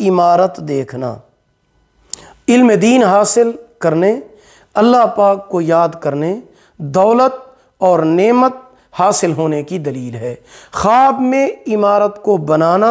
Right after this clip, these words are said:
या तामीर करना दुनियादार, जी वक़ार, बाएतबार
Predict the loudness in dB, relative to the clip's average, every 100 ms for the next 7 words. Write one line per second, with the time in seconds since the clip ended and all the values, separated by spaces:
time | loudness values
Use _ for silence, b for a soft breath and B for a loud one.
0 | 0 -4 B B -4 0 2 2 0 2
1 | 2 4 2 0 -2 -2 -2 -6 -8 b
2 | b b -4 0 4 4 2 2 2 2
3 | 0 -6 -20 b b b -12 -8 -4 -2
4 | -2 -4 -2 2 4 2 0 -4 -20 b
5 | b -10 -2 2 2 0 -2 -2 0 2
6 | 2 2 -2